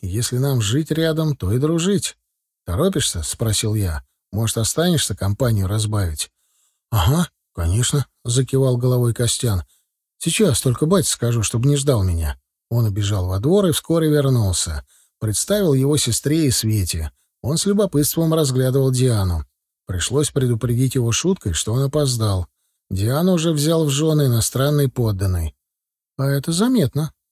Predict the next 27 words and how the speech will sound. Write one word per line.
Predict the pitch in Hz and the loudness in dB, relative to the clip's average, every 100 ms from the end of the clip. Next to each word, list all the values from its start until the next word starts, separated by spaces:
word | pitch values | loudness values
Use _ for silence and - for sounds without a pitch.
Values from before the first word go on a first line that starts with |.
| - | -2
признался | 113 110 98 - 113 | 0 0 0 -2 -2
Брагин. | 127 98 80 | 0 -2 -2
«Сразу | 80 190 208 151 | -2 2 2 0
подумал, | 160 196 214 208 185 | 0 0 2 2 2
заграничная | 147 143 147 135 117 165 | 2 2 2 2 2 -2
штучка». | 165 - 123 - 117 - _ _ _ _ _ | -2 -2 -4 -2 -6 -8 _ _ _ _ _
При | 120 113 | 0 0
этих | 101 95 | 0 -2
словах | - 98 131 170 | -4 -2 0 0
у | 147 | 0
Дианы | 127 151 170 151 | 2 2 2 2
осанка | 123 120 120 110 | 2 2 0 0
выпрямилась, | 117 117 120 - 92 85 80 78 - - _ - | 0 2 2 0 0 0 -2 -4 -6 -12 _ -2
и | |
настроение | 160 147 - 156 123 123 156 156 | 0 0 0 0 2 4 4 2
резко | 120 95 - | 2 0 0
улучшилось. | 117 120 113 98 - 85 78 - - _ _ - | 0 0 0 -2 -4 -4 -4 -4 -6 _ _ -4
Девчонки | 120 120 123 107 104 | 0 0 0 0 0
переключились | 117 117 113 110 120 107 95 | -2 0 0 0 0 0 0
снова | 131 180 196 | 0 2 4
на | 160 | 4
репетицию | 123 110 107 160 156 156 139 | 2 0 -2 0 0 2 2
завтрашнего | 117 139 135 135 - 135 123 | 2 0 0 -2 0 0 0
представления | 123 117 - 123 127 135 131 123 | -2 -2 -2 0 2 2 2 2
для | 110 110 | 0 0
Лехиных | 117 151 - 135 - | 2 0 0 -2 0
родителей. | 127 123 117 101 80 71 | -2 0 0 -2 -6 -8